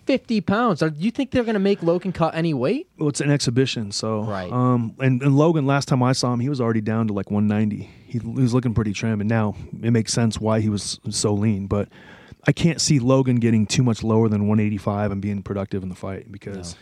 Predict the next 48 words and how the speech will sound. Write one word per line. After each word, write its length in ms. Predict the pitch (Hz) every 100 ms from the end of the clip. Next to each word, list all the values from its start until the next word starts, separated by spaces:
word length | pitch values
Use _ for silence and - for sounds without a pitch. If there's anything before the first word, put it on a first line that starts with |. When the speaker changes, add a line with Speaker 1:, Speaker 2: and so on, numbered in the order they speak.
| -
Speaker 2:
you 60 |
know, 60 | 110
you 60 | 101
just 100 | -
can't 160 | 110
lose 180 | 110 104
weight 140 | 107
like 160 | 98 98
that 140 | 101
and 80 | 95
be 100 | 101
productive. 340 | 101 95 - -
Trust 260 | - 104 -
me. 120 | 101 - - - - _ -
Um, 340 | 104 107 104 98
it's 160 | -
tough, 260 | 120 98 95
so 300 | - 104 98 - -
we'll, 140 | 110
we'll 100 | 113
see. 220 | 107 107 95 - _
Speaker 1:
So 280 | - - 131
what 400 | 120 117 143 180 - 139
is 300 | 147 135 -
the 120 | - -
end 300 | 117 113 98
goal 300 | 107 95 98
for 180 | - 107
all 260 | 113 107 98
this? 260 | 95 -
I 80 | 117
mean, 220 | 113 113
we 180 | 117 139
are, 100 | 131
we're 200 | 127 165
talking 540 | - 156 143 - 117
the 80 | 110 -
upper 240 | 139 127
le-, 220 | 120 127 -
echelon 480 | 139 139 127 113 110
right 240 | 107 104
now. 240 | 104 104 104
Speaker 2:
Yeah. 120 | 127 123
Speaker 1:
<laughs> 80 | -
We're 100 | 175
talking 360 | 165 156 151 139
the 80 |
Conor 340 | 131 156 147